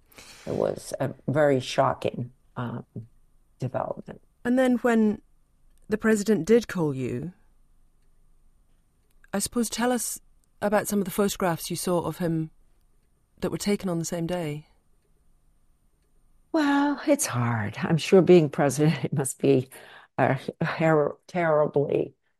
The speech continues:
Speaker 1: terrible burden in so many ways. But he was, he was having a great game of golf, um, enjoying himself, but he took time to call us. And so I'm grateful he finally did. I am grateful for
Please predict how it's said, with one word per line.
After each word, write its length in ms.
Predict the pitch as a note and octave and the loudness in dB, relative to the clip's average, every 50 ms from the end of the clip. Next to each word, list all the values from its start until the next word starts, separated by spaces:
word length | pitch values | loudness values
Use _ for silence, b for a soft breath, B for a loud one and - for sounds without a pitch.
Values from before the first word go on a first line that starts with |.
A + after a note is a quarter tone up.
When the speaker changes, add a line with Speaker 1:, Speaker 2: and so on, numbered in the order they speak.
| _ _ | _ _
Speaker 1:
terrible 540 | - F#3 E3+ E3 D#3 E3 D#3+ D3+ D3 - - - | -4 -2 0 2 2 2 2 2 0 -2 -2 2
burden 360 | D#3 D#3+ D#3+ D3+ C#3+ C#3 - | 4 4 4 4 4 2 0
in 140 | - E3 - | -2 -4 -4
so 180 | - - D3 | -4 -2 0
many 220 | C#3+ C3+ C3+ C3 B2 | 0 0 2 0 2
ways. 340 | B2+ - - - - B2+ | 2 2 0 0 -2 -4
But 280 | - - - - - B B B B B B B B B B _ _ _ _ _ | 0 4 4 4 4 B B B B B B B B B B _ _ _ _ _
he 160 | D4+ D4+ D4 | 10 10 12
was, 460 | B3+ C4+ C#4 B3 A3+ G3+ F#3 - - - - | 12 12 10 10 10 4 2 -2 -6 -4 -2
he 240 | G3 F3 G#3 G3+ G#3 | 2 4 6 8 8
was 560 | F#3+ F#3+ G#3 G3 F#3 E3 E3 D#3+ - - - | 8 8 8 8 6 4 0 -6 -10 -12 -10
having 320 | F#3 F#3+ D#3 D#3 E3 D#3 | -4 -2 0 0 2 2
a 60 | D#3+ D3+ | 2 2
great 320 | B2+ D#3+ D#3+ D#3+ D#3+ - | 2 4 4 4 4 4
game 260 | - F3 E3+ E3+ F3 | 2 4 4 4 4
of 140 | F#3 F#3+ - | 2 2 4
golf, 600 | - D#3 C#3+ C3+ C3 C#3+ D3+ - - - - - - - | 4 6 6 6 6 4 4 2 -2 -10 -16 -18 -12 -10
um, 420 | - D#3 D3 C#3+ D3 C#3+ C#3+ D3 | -8 -6 -4 -4 -2 -2 0 0
enjoying 540 | - - C#3+ C3 - D3 C3+ C#3 C#3+ D#3 E3+ | 0 0 0 0 2 2 2 2 2 2 0
himself, 760 | E3 C3 B2 B2+ - - A2+ - - - - - D3 D3 - - - _ _ _ | 0 -2 -4 -4 -2 -2 0 0 2 2 2 0 -2 -4 -8 -18 -20 _ _ _
but 200 | - E3 E3 - | 4 4 4 4
he 180 | D#3 F3+ G3 E3+ - - _ | 4 2 2 2 2 -4 _
took 260 | - F#3 E3 E3 - | 2 2 2 2 0
time 340 | - D3 B2+ B2 A#2 A#2+ B2+ | -6 -4 -2 -2 -2 -4 -6
to 100 | - C#3 | -8 -10
call 380 | - - - - - - - - | -10 -10 -10 -10 -12 -16 -16 -14
us. 260 | G2+ A2 - - - - - | -12 -10 -10 -10 -12 -10 -6
And 240 | - D3+ C#3+ C#3+ C3 | -2 0 0 0 0
so 240 | - - D#3 C#3 C#3 | 2 4 4 6 6
I'm 160 | C3+ C3 B2 | 6 4 2
grateful 420 | A#2+ - C#3+ - - - - - | 0 -2 -2 -2 -4 -6 -6 -6
he 140 | - B2 B2+ | -4 -4 -4
finally 460 | B2+ - - - - - - - - | -6 -4 -6 -8 -8 -6 -6 -6 -6
did. 320 | - - - - - - - _ _ _ _ _ _ - | -6 -6 -8 -8 -8 -10 -12 _ _ _ _ _ _ -4
I 60 | B2+ | -2
am 240 | B2 B2 - - C#3+ - | -2 -2 -4 -6 -14 -12
grateful 420 | - - G#2+ - - _ - - - | -10 -10 -10 -10 -12 _ -12 -12 -12
for 160 | - - | -12 -18